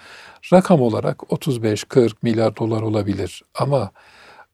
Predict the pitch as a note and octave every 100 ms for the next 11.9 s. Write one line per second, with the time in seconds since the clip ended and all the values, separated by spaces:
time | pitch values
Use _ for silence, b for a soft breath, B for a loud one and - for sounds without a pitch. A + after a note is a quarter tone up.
0 | _ _ - C3 - F#3+ C3 B2+ A#2 C#3+
1 | B2+ A#2+ A2+ A#2+ B2+ A#2+ - A#2+ A2+ A2
2 | A2 G#2+ B2 A2+ A#2+ G#2 A2 A2 A#2 A2
3 | A2 A2+ G#2+ - - C3 A#2+ A#2+ B2+ F#3+
4 | - A#2 - C#3 - - - A#2 A#2+ -
5 | b b b b b - C#3 C3+ A#2 C3
6 | C#3 D3 A#2 G#2 A2+ A2+ D3+ D3+ - C#3+
7 | - D3+ B2 C3 B2 A#2 D3 C3 - -
8 | - C#3 A2+ A2 G#2 - B2+ A#2 - A#2
9 | A2 D3+ F3+ b b b b b - -
10 | - E3 B2+ A2+ A#2 G2+ - - B2+ B2
11 | - A#2 A2 G#2+ A#2+ B2 G#2+ D3+